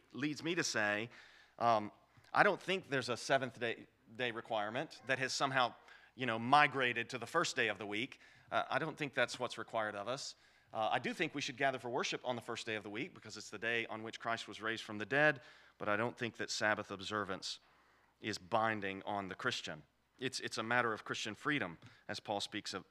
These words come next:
of it, uh, in Romans fourteen. He says, "Let each one be convinced in his own mind." So, you know, if you're convinced of it,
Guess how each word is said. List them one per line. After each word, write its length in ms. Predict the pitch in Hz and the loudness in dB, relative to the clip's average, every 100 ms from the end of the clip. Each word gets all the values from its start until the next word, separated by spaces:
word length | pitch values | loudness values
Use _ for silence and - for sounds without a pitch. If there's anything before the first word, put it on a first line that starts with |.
| _ | _
of 140 | 104 | -6
it, 180 | 95 98 - - _ _ _ 98 | -4 -8 -10 -20 _ _ _ -6
uh, 220 | 98 92 | -4 -2
in 120 | 104 | -2
Romans 240 | 107 107 98 | -2 -2 -6
fourteen. 500 | 113 98 - 101 113 | -8 -8 -6 -6 -6
He 80 | |
says, 320 | 104 104 101 - | -4 -4 -4 -2
"Let 160 | 107 | 0
each 180 | 117 - | 0 -2
one 140 | 113 | -2
be 100 | 107 | -2
convinced 400 | 107 110 110 107 | -4 -6 -6 -8
in 80 | 110 | -10
his 140 | 104 107 | -8 -8
own 120 | 101 | -4
mind." 280 | 131 110 - | -2 -2 -4
So, 240 | 135 113 - - - _ _ _ | -4 -4 -8 -20 -20 _ _ _
you 80 | 131 | -6
know, 140 | 123 | -6
if 120 | 120 | -6
you're 140 | 160 220 | -6 -4
convinced 440 | 208 190 233 - | -4 -4 -4 -2
of 100 | 120 | -2
it, 100 | 185 | -2